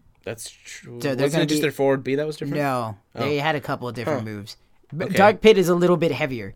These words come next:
Speaker 1: Yeah.
Speaker 2: Um,
Speaker 1: Um, they announced a new Echo character.
Speaker 2: Yeah, Ec-, and that's what I'm saying. Echo characters are, e-, like, Daisy and Peach, they're gonna be Echo characters. They're different, they're different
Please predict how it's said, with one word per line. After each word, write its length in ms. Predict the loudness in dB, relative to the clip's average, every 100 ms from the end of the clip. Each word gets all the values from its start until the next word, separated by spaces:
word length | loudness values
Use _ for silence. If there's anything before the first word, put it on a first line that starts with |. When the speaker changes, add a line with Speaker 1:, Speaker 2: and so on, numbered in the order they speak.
| -10
Speaker 1:
Yeah. 220 | -8 -8 -10 -10 2
Speaker 2:
Um, 280 | 4 4 4
Speaker 1:
Um, 500 | 0 0 -2 -6 -10 _ -10
they 300 | -2 0 2
announced 320 | 0 -2 -2
a 20 |
new 200 | -2 0
Echo 240 | 0 0 -2
character. 540 | 0 -2 0 -2 -2 -6 _ _ _
Speaker 2:
Yeah, 260 | 4 4 4 0
Ec-, 160 | -2
and 180 | 0 2
that's 160 | 2 0
what 80 |
I'm 80 | -2
saying. 240 | -2 -4 -2
Echo 240 | 0 0
characters 580 | 2 2 2 2 -2 -2 0
are, 460 | 0 2 0 -4 -4
e-, 180 | -4 -2
like, 320 | 2 2 0
Daisy 500 | 0 0 2 0 0
and 180 | 0 -2
Peach, 520 | -2 0 0 0 -6 -12 _ _ -16
they're 400 | -2 4 6 4
gonna 240 | 4 0
be 180 | 0 2
Echo 260 | 2 2 0
characters. 580 | 0 -4 -4 -6 -8 -4
They're 160 | -2
different, 640 | -2 2 0 4 2 2 -2 -14 -16 -4
they're 200 | -2 0
different 380 | 0 0 -2